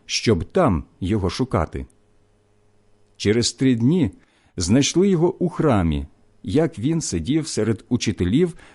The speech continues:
та слухав і запитував їх. Усі ті, що його слухали, чудувалися його розумові і відповідям. Побачивши його, вони були здивовані,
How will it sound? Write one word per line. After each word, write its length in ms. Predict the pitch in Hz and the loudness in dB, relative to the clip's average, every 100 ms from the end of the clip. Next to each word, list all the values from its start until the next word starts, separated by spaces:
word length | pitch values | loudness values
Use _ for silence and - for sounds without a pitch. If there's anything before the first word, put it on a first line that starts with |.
| - | 0
та 140 | 110 | 0
слухав 580 | - 113 160 196 202 185 - | 0 0 0 2 2 0 -4
і 100 | 190 | -2
запитував 680 | 180 196 175 131 95 82 87 | 0 2 4 2 2 -2 -2
їх. 400 | 87 87 - - _ _ _ _ _ _ _ _ _ _ - | 0 -2 -2 -12 _ _ _ _ _ _ _ _ _ _ -6
Усі 320 | - - 180 | -4 -2 -6
ті, 360 | 170 120 87 - | -2 -2 -2 -4
що 260 | - - 95 | -10 -2 0
його 200 | 85 82 | 0 -2
слухали, 600 | - 117 180 95 82 76 - - _ - | -2 -2 -2 -2 -4 -6 -12 -20 _ -6
чудувалися 840 | - 151 131 101 156 202 190 - | 0 2 2 2 2 2 2 2
його 340 | 151 131 113 113 | 2 4 4 2
розумові 800 | 101 170 165 180 170 165 151 - _ | 2 0 0 -2 -2 -2 -4 -8 _
і 120 | 135 135 | -4 -2
відповідям. 760 | 165 - 92 80 76 78 71 - _ _ _ _ _ _ _ _ _ _ _ _ _ _ | -2 -4 -6 -6 -4 -4 -6 -10 _ _ _ _ _ _ _ _ _ _ _ _ _ _
Побачивши 640 | - 78 170 165 131 - | -4 0 0 0 -4 -4
його, 380 | 98 87 147 160 - _ _ _ _ - | -2 -2 -2 -4 -6 _ _ _ _ -8
вони 340 | 95 156 226 | 0 4 4
були 240 | 196 214 196 | 4 0 0
здивовані, 800 | 151 196 175 117 82 80 73 | 0 0 4 2 2 -2 -6